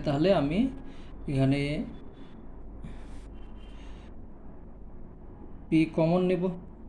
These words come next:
তাহলে থাকছে পি প্লাস টু। প্রথম রাশি হয়ে গেল। দ্বিতীয় রাশি দেখো, এখানে পি স্কয়ার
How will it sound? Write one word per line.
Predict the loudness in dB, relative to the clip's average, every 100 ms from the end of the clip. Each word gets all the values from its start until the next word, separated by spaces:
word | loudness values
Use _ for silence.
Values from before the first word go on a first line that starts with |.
| -14 -12 -2
তাহলে | 0 2 0
থাকছে | 0 0 -2 2
পি | 6 8 6 2 -4 -12 -12 -12 -14 -14 -4
প্লাস | 2 6 8 8 6 -4 -12 -14 -14 -14 -12 -12 -12 -8 2
টু। | 4 4 -2 -10 -12 -14 -12 -14 -12 -14 -14 -14 -14 -14 -10 -2
প্রথম | -2 2 4
রাশি | 4 4 2 2 2
হয়ে | 4 4 2
গেল। | -2 -6 -10 -12 -10 -10 -10 -12 -14 -14 -14 -12 -12 -12 -10 -10 -10 -10 -8 -2 4
দ্বিতীয় | 4 8 10 12
রাশি | 10 10 10 12
দেখো, | 10 10 6 6 2 -6 -10 -10 -12 -12 -10 -10 -12 2 4
এখানে | 6 6 6 4 2 0 0 -2 -2 0 0 0 0 0
পি | 6 10 10 8 6
স্কয়ার | 4 6 8